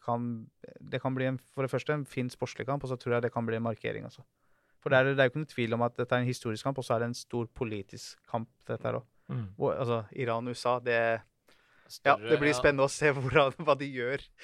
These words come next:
Speaker 3: Det var akkurat det. Når han, eh, Infantino, var det vel,
Speaker 1: Ja.
Speaker 3: fifa-presidenten, starta med å si at, eh, «Nå skal vi, det her skal ikke være politikk».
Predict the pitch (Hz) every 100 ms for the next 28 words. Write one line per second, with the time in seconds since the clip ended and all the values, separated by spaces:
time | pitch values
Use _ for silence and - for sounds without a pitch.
0 | - 117 113 - - 117 117 120 117 113
1 | 120 117 117 120 113 113 110 110 123 113
2 | 127 117 113 131 135 117 113 123 120 113
3 | 113 139 117 110 110 110 131 123 120 104
4 | - - 123 123 117 117 113 - 113 113
5 | 113 117 113 113 110 110 107 113 123 131
6 | 131 120 117 123 120 151